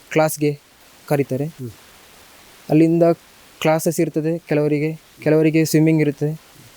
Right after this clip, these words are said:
Speaker 1: ಕೆಲವರಿಗೆ ಪರೇಡ್ ಅಂತ ಇರುತ್ತೆ, ಮತ್ತು ಕೆಲವರಿಗೆ ಬ-,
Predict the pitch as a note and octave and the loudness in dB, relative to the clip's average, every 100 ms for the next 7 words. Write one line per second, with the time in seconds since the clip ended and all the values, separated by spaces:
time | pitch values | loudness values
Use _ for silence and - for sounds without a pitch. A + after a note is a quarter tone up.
0 | - - D#3 D#3+ D#3+ D#3 D3+ D3+ D3+ D#3+ | -20 -4 0 0 0 -2 0 0 2 0
1 | D3+ C#3+ C#3 C3+ D3 - A#2 G#2 - - | -2 -2 -6 -6 -12 -14 -20 -20 -20 -20
2 | - - - - - - - D3+ D3+ E3 | -20 -20 -20 -20 -20 -14 -8 -2 0 2
3 | D#3+ D#3+ D#3+ E3 D#3+ - - - - - | 2 2 2 2 0 -6 -20 -20 -20 -20
4 | - C3+ D3+ D3 C#3+ | -6 0 2 2 -2